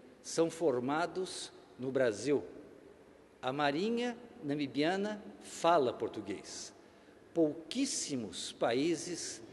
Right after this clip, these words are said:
no mundo inteiro podem dizer que montaram uma força armada em país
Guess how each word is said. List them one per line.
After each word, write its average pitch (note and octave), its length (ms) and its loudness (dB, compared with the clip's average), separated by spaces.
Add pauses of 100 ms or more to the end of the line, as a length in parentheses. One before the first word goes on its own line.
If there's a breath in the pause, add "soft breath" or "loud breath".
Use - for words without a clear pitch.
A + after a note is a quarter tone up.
(200 loud breath)
no D3+ 160 2
mundo G#3+ 340 2
inteiro D3 540 0 (560 loud breath)
podem D#3 520 6 (460 loud breath)
dizer C3+ 600 2
que C#3+ 280 -4 (140)
montaram D3 960 2
uma D3 220 -2
força D#3 680 2
armada A#2+ 840 0 (240 loud breath)
em C#3+ 140 -2
país C3 840 2